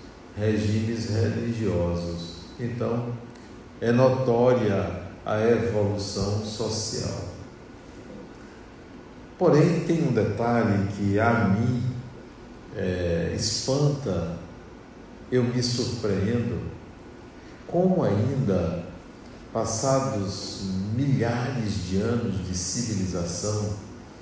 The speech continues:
talvez cinquenta, sessenta mil anos de civilização, ainda existem pessoas que têm dificuldade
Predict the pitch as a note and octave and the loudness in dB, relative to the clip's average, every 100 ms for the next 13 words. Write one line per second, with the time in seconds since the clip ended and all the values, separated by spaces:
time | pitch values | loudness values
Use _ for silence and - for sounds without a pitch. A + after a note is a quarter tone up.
0 | - - - - F#2+ E2+ E2+ A2+ A#2+ G#2+ | -18 -18 -16 -8 -4 -2 0 4 4 4
1 | F#2+ - - G2+ F2 - A2 A#2+ A#3+ - | 0 -2 -2 -4 -4 -2 0 2 2 0
2 | F#2 F2 - - F#2 - - A2+ - - | -2 -2 -2 -2 -2 -2 -2 -2 -2 -2
3 | F#2 A2 G2 G2 A#2+ A2+ G2 E2+ E2+ - | -2 -2 0 0 2 2 0 -2 -4 -4
4 | G2+ F#2+ F2+ F2 F2+ E2+ - A#2 B2 A#2 | -4 -4 -4 -4 -6 -6 -4 -4 -4 -4
5 | - - - - - - - - - - | -8 -12 -16 -18 -18 -20 -20 -20 -18 -18
6 | - - - - - - - - C3+ D3+ | -18 -20 -20 -20 -20 -18 -12 0 4 6
7 | E3 D#3 - E3 - D#3 C#3+ C#3+ - C#3 | 6 4 2 0 0 -2 0 0 0 0
8 | C3+ C3+ - C#3 - B2 B2 A#2 - G#2 | 0 0 0 -2 0 0 -2 -4 -4 -4
9 | G#2 F#2 G2+ A2 A2 G#2+ A#2 | -2 0 2 2 0 -2 -4